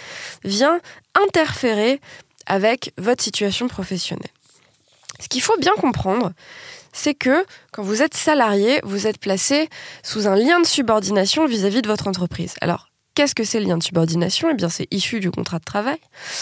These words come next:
puisqu'on considère que, alors c'est une jurisprudence constante, mais on reviendra pas dessus, euh, qu'un contrat de travail, c'est une tâche à accomplir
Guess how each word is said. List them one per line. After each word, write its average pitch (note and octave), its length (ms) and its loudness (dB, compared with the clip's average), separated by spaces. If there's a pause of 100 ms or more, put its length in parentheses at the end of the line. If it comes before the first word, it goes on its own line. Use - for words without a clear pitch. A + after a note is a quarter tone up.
(180)
puisqu'on F3 280 -4
considère F#3 580 0
que, G3 240 0
alors D#3+ 280 0
c'est - 200 -4
une G3 80 2
jurisprudence F3 520 0
constante, - 520 -4
mais F3+ 60 -6
on E3+ 60 -4
reviendra E3 340 2
pas G3+ 160 0
dessus, A#3+ 340 -2 (680)
euh, F3 240 4 (120)
qu'un G#3+ 160 0
contrat G3 280 -2
de - 40 -6
travail, G3+ 440 2
c'est F#3 420 2 (580)
une A3+ 160 0
tâche G3 240 2
à F3 60 4
accomplir C#4 520 2